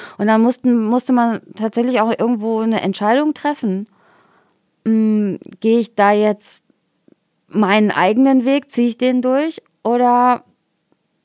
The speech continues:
bin ich halt da für, für jemanden? Genauso wie es für Stensky natürlich auch wichtig war. Ziehen wir jetzt das Album durch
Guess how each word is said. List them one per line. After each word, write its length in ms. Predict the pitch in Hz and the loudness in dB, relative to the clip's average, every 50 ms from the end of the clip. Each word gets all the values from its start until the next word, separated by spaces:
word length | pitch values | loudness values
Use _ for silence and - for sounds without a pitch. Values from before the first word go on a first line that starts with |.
| _ _ | _ _
bin 220 | - 202 254 254 247 | -4 0 2 2 2
ich 120 | 240 - | 2 0
halt 180 | 240 220 220 202 - | 0 -2 0 0 0
da 240 | 220 220 208 196 175 | 0 0 0 0 -2
für, 280 | - - 190 185 180 - - | -4 -4 -6 -6 -6 -8 -12
für 220 | - - - 208 | -16 -14 -8 -8
jemanden? 420 | 190 185 185 185 185 180 175 180 190 | -6 -4 -4 -4 -4 -4 -4 -4 -4
Genauso 360 | 185 185 190 190 233 240 226 | -2 -2 0 -2 -2 -2 -2
wie 80 | 214 220 | -4 -4
es 100 | 208 - | -6 -6
für 140 | - 220 | -6 -6
Stensky 600 | 202 - 214 214 233 - - 226 220 214 214 - - - | -6 -4 -4 -4 -4 -6 -6 -8 -8 -6 -8 -10 -10 -8
natürlich 420 | - 208 208 190 208 220 196 - | -6 -6 -4 -4 -4 -6 -4 0
auch 200 | - 240 254 233 | 0 0 0 0
wichtig 440 | 208 220 202 - - 202 185 - - | -2 -4 -4 -4 -6 -12 -12 -10 -6
war. 220 | 190 180 180 185 - - - - - - - - _ _ _ _ _ - - | -6 -4 -4 -4 -6 -10 -18 -20 -20 -20 -20 -20 _ _ _ _ _ -20 -12
Ziehen 280 | - - 247 240 226 | -4 -2 0 2 2
wir 80 | 226 208 | 4 2
jetzt 180 | 202 202 - | 2 0 -2
das 120 | 208 196 - | -4 -6 -2
Album 420 | - 175 233 277 294 285 277 269 | 0 2 2 2 2 2 0 2
durch 480 | 262 269 262 277 294 311 302 - - | 2 2 2 2 0 -2 -6 -10 -16